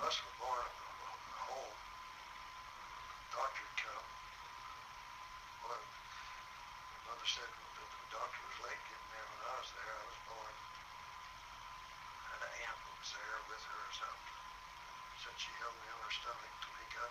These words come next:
there and come cut the cord. Said she looked around and, uh, one of them mopped the floor and said he went around,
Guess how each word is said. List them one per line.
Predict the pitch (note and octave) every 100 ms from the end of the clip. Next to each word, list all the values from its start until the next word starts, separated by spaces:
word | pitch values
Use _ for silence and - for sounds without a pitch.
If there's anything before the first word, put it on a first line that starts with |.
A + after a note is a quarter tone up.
| - -
there |
and | - -
come | - - -
cut | - -
the | -
cord. | - B2+ A#2+ - - - - - - - - - - - - - - - -
Said | -
she | - -
looked | - - -
around | - - -
and, | - - - -
uh, | - - - -
one | C3+ A#2+
of | A#2+
them | - - - A2+ -
mopped | - -
the | - -
floor | - -
and | A#2+
said | -
he | - -
went | A#2+ B2
around, | B2